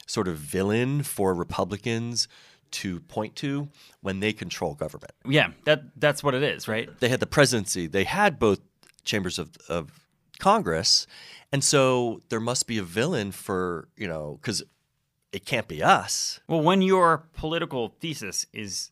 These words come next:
Speaker 2: your, when your en-, entire standing in the world is victimization, which is what Donald Trump's campaign was about. It was like,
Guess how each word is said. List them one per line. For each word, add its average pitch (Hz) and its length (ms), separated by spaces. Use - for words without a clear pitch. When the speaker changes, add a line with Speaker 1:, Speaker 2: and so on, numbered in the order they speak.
Speaker 2:
your, 120 220
when 117 180
your 113 140
en-, 107 120
entire 117 400
standing 101 460
in 90 80
the 90 60
world 95 300
is - 280
victimization, 95 720
which 101 160
is 92 140
what 98 200
Donald 95 240
Trump's - 200
campaign - 320
was 135 120
about. 135 200
It 110 40
was 92 160
like, 92 140